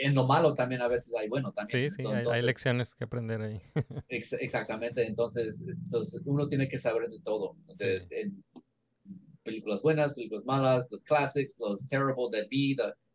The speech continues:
Speaker 1: y también los shows. Por eso veo anime, no, no es porque
Speaker 2: Yeah.
Speaker 1: me gusta, pero
Speaker 2: Ah.
Speaker 1: porque es parte del trabajo, ¿no? Porque a veces te comunican con, eh, el producer, el director, lo que sea.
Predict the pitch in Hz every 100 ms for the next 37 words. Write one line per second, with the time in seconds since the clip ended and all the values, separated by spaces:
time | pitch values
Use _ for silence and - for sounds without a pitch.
0 | _ _ _ - 107 120 117 107 - 147
1 | 139 135 131 143 165 190 190 175 175 185
2 | 147 - 262 - 151 127 113 110 127 127
3 | 156 196 180 131 - 123 117 113 107 -
4 | 123 127 123 110 104 104 127 110 107 127
5 | 127 107 113 113 123 135 131 _ _ -
6 | 127 131 127 127 131 127 107 117 110 110
7 | 104 95 110 101 92 - 107 123 120 107
8 | 107 107 107 98 - 120